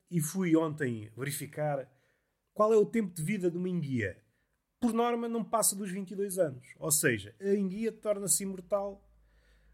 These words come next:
caso não consiga cumprir o seu propósito, que é ir para o oceano. Não há oceano, então também não morro. <laughs> A enguia não morre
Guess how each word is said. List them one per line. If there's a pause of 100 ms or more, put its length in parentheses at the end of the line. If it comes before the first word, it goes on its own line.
(380)
caso
não
consiga
cumprir
o
seu
propósito,
que
é
ir
para
o
oceano. (500)
Não
há
oceano,
então
também
não
morro. (720)
<laughs> (680)
A
enguia
não
morre